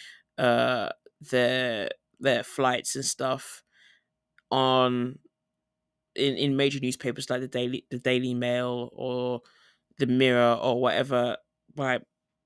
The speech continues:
the client wanted to get as many faces in front of their,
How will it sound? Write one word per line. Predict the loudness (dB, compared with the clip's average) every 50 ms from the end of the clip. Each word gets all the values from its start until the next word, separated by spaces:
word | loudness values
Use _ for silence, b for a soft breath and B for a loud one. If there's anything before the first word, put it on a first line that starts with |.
| _ -4
the | -4 -4
client | -4 2 2 2 2 2 0 -4
wanted | -4 -4 -2 -2 -4 -4 -4 -6 -6
to | -8 -8 -6
get | -4 -2 -2
as | -2 -4 -4
many | -6 -4 -4 -2 -2 -4 -4 -6 -10 -12
faces | -16 -14 -6 0 0 0 0 0 -4 -6 -6
in | -6 -8
front | -10 -4 -4 -4 -4 -4 -6
of | -10 -10 -6
their, | -2 0 0 2 0 0 -2